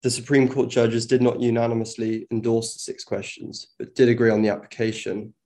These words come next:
or rather the disapplication, of the samco principle and the ultimate decision reached in applying the law to the facts. The key questions relating to the scope of the defendant's duty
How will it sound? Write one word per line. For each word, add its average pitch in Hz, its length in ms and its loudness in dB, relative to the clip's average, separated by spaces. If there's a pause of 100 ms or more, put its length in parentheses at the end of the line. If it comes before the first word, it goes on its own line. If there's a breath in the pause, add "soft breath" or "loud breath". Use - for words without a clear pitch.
(120)
or 113 100 0
rather 107 260 4
the 101 120 0
disapplication, 101 1000 -8 (280)
of - 80 -16
the 107 60 -8
samco 107 500 -2
principle 98 640 -6
and 110 140 -2
the 107 40 2
ultimate 107 360 -4
decision 104 400 -6
reached 98 320 -6
in 101 60 -6
applying 101 360 -4
the 101 80 -6
law 98 260 -4
to - 80 -18
the - 80 -16
facts. - 580 -8 (920)
The 104 80 -10
key 143 240 2
questions 110 580 0
relating 110 380 0
to 110 100 -4
the 104 80 -2
scope 107 400 0
of 95 80 -10
the 95 80 -12
defendant's - 480 -6
duty 95 540 -6